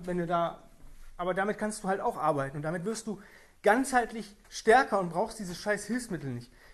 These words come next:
Weil, wie sieht das denn aus? Ey, wenn ich nicht in die tiefe Hocke komme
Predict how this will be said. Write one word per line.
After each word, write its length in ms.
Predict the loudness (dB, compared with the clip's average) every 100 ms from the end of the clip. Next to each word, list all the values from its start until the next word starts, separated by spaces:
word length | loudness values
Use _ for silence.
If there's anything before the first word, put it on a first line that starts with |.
| -10
Weil, 160 | -8 -6
wie 40 |
sieht 180 | -4 -2
das 100 | 0
denn 200 | 0 0
aus? 440 | 2 4 2 -6 -18 -20 -10
Ey, 100 | -2
wenn 100 | -2
ich 80 | -2
nicht 140 | -4
in 60 | -4
die 60 | -2
tiefe 280 | -2 0
Hocke 200 | 0 -2
komme 420 | -4 0 0 0